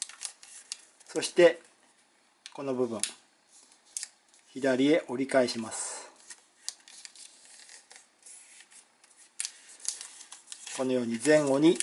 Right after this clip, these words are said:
広げます。Tのような形を作ります。さらに、この部分、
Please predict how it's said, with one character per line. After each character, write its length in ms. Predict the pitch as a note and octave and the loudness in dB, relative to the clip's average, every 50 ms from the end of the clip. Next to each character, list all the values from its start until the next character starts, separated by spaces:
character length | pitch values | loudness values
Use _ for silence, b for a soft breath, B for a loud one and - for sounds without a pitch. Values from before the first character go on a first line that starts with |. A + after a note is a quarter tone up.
| - - | -4 -6
広 260 | - - C3+ C#3+ C#3+ | -8 -4 -2 -2 0
げ 80 | C#3 B2+ | 0 0
ま 120 | B2 B2 - | 0 0 -2
す。 340 | - - - - - - - - - - - - - _ - - - - - _ _ _ _ _ _ _ _ _ _ _ _ _ _ _ _ _ _ _ _ _ _ _ _ _ _ _ _ _ _ _ _ _ _ _ _ | -4 -6 -8 -8 -10 -14 -16 -18 -20 -20 -20 -20 -20 _ -20 -20 -20 -20 -20 _ _ _ _ _ _ _ _ _ _ _ _ _ _ _ _ _ _ _ _ _ _ _ _ _ _ _ _ _ _ _ _ _ _ _ _
T 240 | - G3 F3+ D#3+ C#3 | 0 2 4 4 4
の 140 | C3 A#2+ A#2 | 2 0 -2
よ 140 | A#2 A2+ | -2 -4
う 20 | A2 | -4
な 100 | B2+ C3 | -4 -4
形 320 | - - - B2+ - - | -4 -2 -4 0 6 8
を 100 | G3 F#3+ | 8 8
作 140 | - - C3 | 6 2 -4
り 60 | G#2+ | -4
ま 120 | G2+ G2 - | -4 -10 -10
す。 480 | - - - - - - - - - - - - _ _ _ _ _ - - - - - - - - - _ - - - | -10 -10 -10 -10 -12 -14 -16 -18 -20 -20 -20 -20 _ _ _ _ _ -20 -20 -20 -20 -20 -20 -20 -20 -20 _ -20 -20 -8
さ 160 | - F#3 F3+ | -2 6 10
ら 160 | F3 D#3+ D3+ | 10 10 12
に、 260 | D#3 E3 F3+ - - - _ - _ - - _ _ _ _ _ _ _ _ _ - - | 10 8 6 6 2 -8 _ -20 _ -20 -20 _ _ _ _ _ _ _ _ _ -20 -10
こ 120 | - E3+ | -6 0
の 120 | F3 F#3 F3+ | 4 4 8
部 140 | F3+ G3 E3+ | 10 8 8
分、 140 | D3 B2+ | 8 4